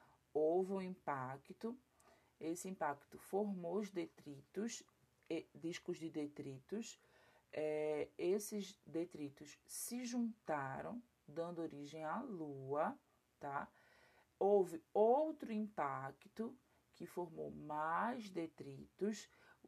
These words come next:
esses detritos se juntaram novamente ali,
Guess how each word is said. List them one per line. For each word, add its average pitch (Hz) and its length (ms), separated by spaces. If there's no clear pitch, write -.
esses 156 360
detritos 147 560
se 147 180
juntaram 147 560
novamente 165 840
ali, 147 560